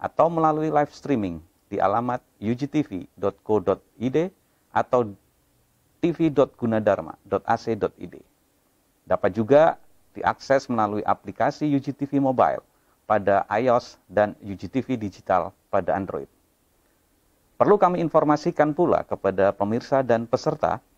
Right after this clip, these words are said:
bahwa Mega Digital kali ini sudah memasuki seri yang kedelapan belas dari rencana dua puluh lima seri.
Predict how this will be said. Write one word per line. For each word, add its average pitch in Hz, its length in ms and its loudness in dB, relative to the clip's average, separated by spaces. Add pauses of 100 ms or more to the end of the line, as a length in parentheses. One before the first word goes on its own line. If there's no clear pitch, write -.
(400)
bahwa 131 560 4 (320)
Mega 117 240 2
Digital 160 400 2
kali 160 320 0
ini 117 160 -2
sudah 110 320 0
memasuki 123 640 -4
seri 131 400 2
yang 123 160 -2
kedelapan 104 560 0
belas 78 400 -8 (400)
dari 101 240 4
rencana 123 560 0
dua 107 240 2
puluh 110 240 -6
lima 101 240 -4
seri. - 320 -8